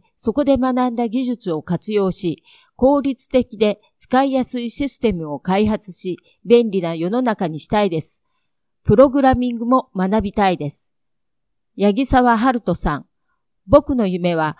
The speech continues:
会社員になることです。パソコンを操作することが好きなので、パソコンを使う仕事がしたいと思うからです。今年は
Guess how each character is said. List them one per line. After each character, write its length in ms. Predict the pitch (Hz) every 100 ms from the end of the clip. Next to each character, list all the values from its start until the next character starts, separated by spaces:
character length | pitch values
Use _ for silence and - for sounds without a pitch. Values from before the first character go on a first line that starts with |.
| - _ _ _
会 220 | - 285
社 160 | 269 294
員 160 | 262 190
に 120 | 170
な 140 | 202
る 80 | 185
こ 140 | 180
と 120 | 160 160
で 120 | 147
す。 220 | - _ _ _ -
パ 120 | 202
ソ 160 | 269 247
コ 160 | 247
ン 120 | 240
を 80 | 233
操 220 | 214 254
作 140 | 233 214
す 160 | - 180
る 80 | 185
こ 140 | 196
と 120 | 180 185
が 180 | 165
好 60 | 160
き 180 | - 226
な 120 | 190
の 140 | 170
で、 200 | 156 151 - _ -
パ 120 | 190
ソ 160 | 277 262
コ 200 | 262 254
ン 80 |
を 120 | 240 233
使 280 | - 240
う 60 | 240
仕 160 | - 220
事 260 | 233 226
が 140 | 214 208
し 100 | -
た 160 | 208
い 80 | 202
と 140 | 175
思 200 | 160 214
う 60 | 208
か 120 | 185
ら 120 | 151
で 120 | 147 147
す。 200 | - _ _ _ _
今 140 | - 202
年 260 | 220 214
は 260 | 196 190 196